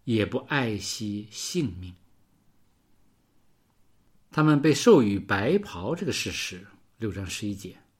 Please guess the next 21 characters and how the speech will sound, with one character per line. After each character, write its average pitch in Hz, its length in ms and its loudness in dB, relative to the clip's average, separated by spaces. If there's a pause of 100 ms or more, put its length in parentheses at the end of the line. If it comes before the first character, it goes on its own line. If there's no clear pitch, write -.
(600)
无 123 180 2
疑 131 480 2
暗 147 220 4
示 127 180 -2
着 107 260 2
他 117 140 -4
们 147 80 0
的 139 80 0
身 208 260 0
体 101 360 -6
处 - 180 -10
在 107 180 -2
某 107 240 2
种 101 440 -4 (160)
暂 127 260 -2
时 107 220 -6
的 101 100 -4
中 113 220 -6
间 117 180 -4
状 110 140 -6
态。 - 280 -18